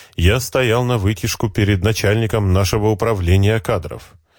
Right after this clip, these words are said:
Безразличным голосом тот проинформировал меня о понижении в звании за неосторожное обращение с табельным оружием,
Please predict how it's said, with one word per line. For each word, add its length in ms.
Безразличным 1000
голосом 480
тот 280
проинформировал 960
меня 340
о 40
понижении 640
в 80
звании 480
за 180
неосторожное 800
обращение 580
с 100
табельным 500
оружием, 500